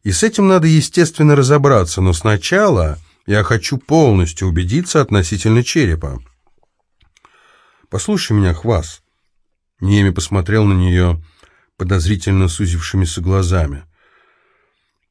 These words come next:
«Сам я собирался ждать, пока мы не получим ответ по нашей бедренной кости. Если тогда окажется, в чём я, конечно, абсолютно уверен, что у неё то же самое Д Н К, как и у черепа,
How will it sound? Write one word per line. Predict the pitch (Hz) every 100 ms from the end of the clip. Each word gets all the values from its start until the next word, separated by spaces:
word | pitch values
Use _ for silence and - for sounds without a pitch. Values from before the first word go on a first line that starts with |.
| _ -
«Сам | - 151 160
я | 147
собирался | - 131 131 151 131 135
ждать, | 107 135 135
пока | 123 113 131
мы | 123
не | 117
получим | 113 117 127 -
ответ | 110 90 113 127
по | - 107
нашей | 110 - 110
бедренной | 104 95 98 104 113
кости. | - 123 87 - - 65 60 _ _ _ _ _ _ _ _ _
Если | - 110 -
тогда | 131 131 139
окажется, | 139 147 135 117 - 123 113 -
в | -
чём | - 110
я, | 110
конечно, | 95 110 107 -
абсолютно | 101 - 110 107 92 101 101
уверен, | 98 107 95 87
что | 82 101
у | 92 104
неё | 101 101 104
то | 82 110
же | 101
самое | 98 - 107 90 87
Д | 82 92
Н | 95
К, | 113 101
как | 85 87 -
и | 101
у | 92
черепа, | 82 165 196 117 80 73 69